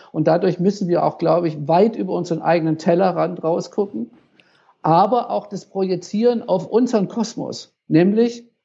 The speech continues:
auf die Solidarität innerhalb der Veranstaltungsbranche. Die darf nicht verloren gehen. Es gibt jetzt dieses Aktionsbündnis,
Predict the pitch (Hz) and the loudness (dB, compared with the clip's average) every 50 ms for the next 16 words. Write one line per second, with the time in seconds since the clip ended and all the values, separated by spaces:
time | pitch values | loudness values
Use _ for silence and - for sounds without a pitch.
0 | _ - 175 185 - 202 180 170 - 196 185 175 175 - 175 160 165 165 160 156 | _ -2 -2 0 0 0 0 0 0 0 0 -2 -2 0 0 0 2 0 0 -2
1 | 160 - 196 208 214 202 202 - - 190 190 190 180 175 165 160 170 165 165 165 | -4 -2 0 0 0 0 -2 -2 0 0 2 2 2 2 4 4 4 4 2 0
2 | - 165 156 - 135 135 151 147 - - 175 156 135 139 135 127 - - 139 123 | -2 -4 -2 0 0 0 -2 0 0 -2 -2 0 -2 -4 -6 -6 -8 -8 -8 -6
3 | 127 123 - - 117 120 - _ _ _ _ - 156 151 165 156 147 - - 175 | -6 -6 -6 -8 -8 -10 -12 _ _ _ _ 0 2 4 4 2 2 2 0 0
4 | 175 - 202 190 165 156 170 202 185 156 151 139 131 135 120 - - 196 196 - | 2 2 2 4 4 4 4 4 4 2 2 0 -2 -4 -6 -6 -4 -2 0 2
5 | 214 202 - 190 170 156 - - - 156 151 - - - 165 170 180 170 - - | 2 2 0 -2 -4 -4 -6 -6 -6 -6 -6 -6 -6 -6 -6 -4 -6 -4 -4 -2
6 | 180 165 151 143 151 147 - - | -2 -2 -2 -4 -6 -6 -8 -14